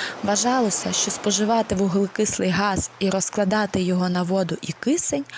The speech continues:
можуть лише рослини. Якщо тобі було цікаво,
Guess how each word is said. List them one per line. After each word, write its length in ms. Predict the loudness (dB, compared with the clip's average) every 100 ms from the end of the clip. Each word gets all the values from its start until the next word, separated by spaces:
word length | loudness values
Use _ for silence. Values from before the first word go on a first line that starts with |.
| -14 -14 -12 -2
можуть 460 | 0 0 -2 -4
лише 420 | -2 0 0 0 -2
рослини. 600 | -2 -2 -2 -4 -4 -8 -16 _ _ -20 -20 -12 -8 -6 -8 -4
Якщо 400 | -2 0 0 0
тобі 280 | 2 2 2
було 280 | 2 2 2
цікаво, 640 | 0 -2 0 0 0 -2